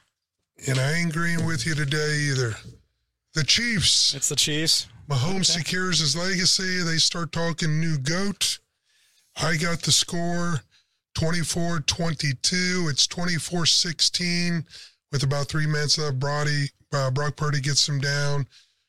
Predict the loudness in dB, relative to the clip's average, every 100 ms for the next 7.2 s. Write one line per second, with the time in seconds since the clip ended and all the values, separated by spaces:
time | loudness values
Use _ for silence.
0 | _ _ _ _ _ -2 2 2 2 0
1 | 0 0 0 -2 0 0 0 -2 0 0
2 | 0 -2 0 0 0 0 0 0 -2 -4
3 | 0 0 0 -2 -2 0 0 0 0 0
4 | 2 2 0 0 -2 -2 -4 -2 -2 0
5 | 0 0 0 0 -4 _ _ _ _ _
6 | _ _ -2 0 2 0 0 0 0 2
7 | 0